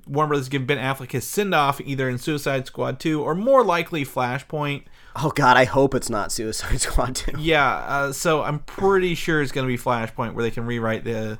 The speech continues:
Speaker 1: the past and, and just get rid of him and, and replace
Speaker 2: Oh
Speaker 1: him.
Speaker 2: my, oh my gosh, what a, what a mess.
Speaker 1: Yeah, it's, it's all over the
Speaker 2: I mean,
Speaker 1: place. And
Speaker 2: I mean, it's like, I can see, you know, Suicide Squad one being a boondoggle. You know, I could see even, I,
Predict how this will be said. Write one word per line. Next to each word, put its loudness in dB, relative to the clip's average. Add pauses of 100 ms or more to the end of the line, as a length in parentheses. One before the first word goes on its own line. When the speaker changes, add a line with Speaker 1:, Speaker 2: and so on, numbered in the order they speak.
(100)
Speaker 1:
the -6
past -2
and, -8
and -8
just -8
get -4
rid -2
of -4
him -2
and, -8 (180)
and -6
replace -6
Speaker 2:
Oh -2
Speaker 1:
him. -4
Speaker 2:
my, -8 (200)
oh 2
my 0
gosh, -2
what 4
a, 4
what 0
a -2
mess. -6 (380)
Speaker 1:
Yeah, -4
it's, -10 (500)
it's -8
all 0
over 0
the 4
Speaker 2:
I 10
mean, 12
Speaker 1:
place. -4
And -6 (260)
Speaker 2:
I 10
mean, 8
it's 0
like, 8
I 10
can 4
see, 4 (280)
you 4
know, 6 (300)
Suicide 4
Squad 6
one 4
being 2
a -4
boondoggle. 2
You -4
know, -2
I 0
could -4
see 0 (400)
even, 6
I, 6